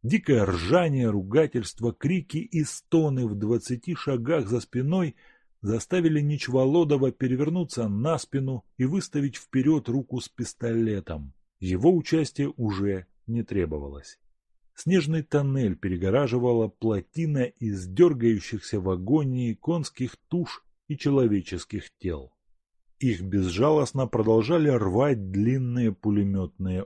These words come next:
очереди. Кроваво-красные ошметки разлетались по сторонам, налипали на снежные стенки,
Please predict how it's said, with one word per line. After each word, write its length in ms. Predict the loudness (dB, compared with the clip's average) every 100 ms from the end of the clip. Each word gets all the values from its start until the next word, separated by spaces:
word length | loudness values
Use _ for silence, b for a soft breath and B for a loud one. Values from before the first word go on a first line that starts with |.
| -4
очереди. 640 | -4 -4 -6 -10 -10 -16 _ _ _ -2
Кроваво-красные 1080 | 2 4 6 4 2 0 0 0 -2 0 0
ошметки 760 | -2 -4 0 0 0 -2 -2 -4 -6
разлетались 800 | 0 2 2 -2 0 2 2 0
по 160 | -4
сторонам, 680 | -6 -4 -4 -2 -2 -4 -6
налипали 640 | -4 -2 -2 -2 0 2 0
на 160 | 0
снежные 560 | -4 -4 -4 -2 -2 -2
стенки, 720 | -6 0 0 0 -2 -4 -6